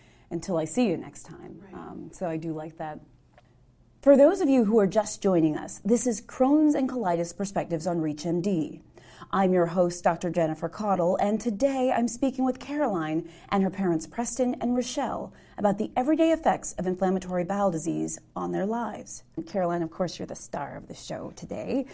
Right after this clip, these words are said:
Speaker 1: Um, couple more questions, 'cause we definitely wanna hear a little bit more about your life and, and all of that. So the last two questions are for you. Um, the first thing is, and I know we talked about this a little bit before we got started, and you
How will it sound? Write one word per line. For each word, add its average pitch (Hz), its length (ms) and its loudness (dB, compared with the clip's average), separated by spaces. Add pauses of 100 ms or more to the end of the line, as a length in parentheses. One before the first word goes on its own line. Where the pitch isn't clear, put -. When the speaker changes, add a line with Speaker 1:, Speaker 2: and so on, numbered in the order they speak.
(240)
Speaker 1:
Um, 196 380 2
couple 285 380 -4
more 320 160 0
questions, 170 560 -10
'cause 185 180 -12
we 208 80 -8
definitely 208 300 -6
wanna 190 180 -6
hear 185 220 -6
a 185 60 -2
little 175 180 -6
bit - 100 -8
more 170 200 -6
about 170 200 -10
your 156 100 -10
life 170 380 -10
and, 160 200 -6 (300)
and 214 120 2
all 185 160 6
of 151 60 -2
that. - 260 -4
So 254 100 10
the 247 80 10
last 254 220 4
two 269 100 -2
questions 202 400 -4
are 175 80 -4
for 196 160 -6
you. 196 340 -6 (300)
Um, 208 320 -2
the 226 160 -2
first 427 520 -2
thing 151 260 -4
is, - 320 -8
and 175 80 2
I - 20 2
know 196 160 0
we 214 100 -2
talked 185 300 -4
about 170 220 -6
this 180 160 -10
a 175 40 -6
little 160 200 -6
bit 165 100 -14
before 160 260 -10
we 151 160 -8
got - 240 -14
started, 156 460 -8
and 160 160 -8
you 160 100 -6